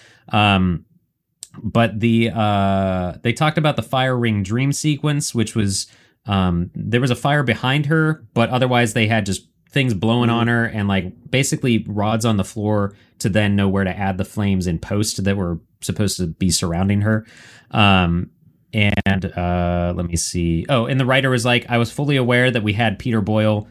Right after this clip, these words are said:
Speaker 1: from Taxi Driver as a taxi driver." Uh, he didn't say he did that on purpose, but I feel like he totally did.
Speaker 2: He was aware
Speaker 1: Um,
Speaker 2: of it, though.
Speaker 1: Yeah. But that was it. There wasn't anything, like, real, like,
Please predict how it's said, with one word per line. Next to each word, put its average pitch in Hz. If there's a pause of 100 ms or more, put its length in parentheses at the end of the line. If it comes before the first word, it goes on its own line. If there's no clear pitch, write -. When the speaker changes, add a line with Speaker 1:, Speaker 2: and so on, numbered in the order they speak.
(120)
Speaker 1:
from 117
Taxi 113
Driver 110 (240)
as 120
a 117
taxi 123
driver." 110 (340)
Uh, 98
he 120
didn't 165
say 175
he 151
did 131
that 135
on 113
purpose, 120
but 117
I 101
feel 120
like 110
he 92 (140)
totally 104
did. 98 (300)
Speaker 2:
He 123
was 117
aware 90
Speaker 1:
Um, 104
Speaker 2:
of 107
it, 101
though. 104 (300)
Speaker 1:
Yeah. 90 (240)
But -
that 277
was 139
it. 135
There 135
wasn't 180
anything, 156
like, 123
real, 123
like, 110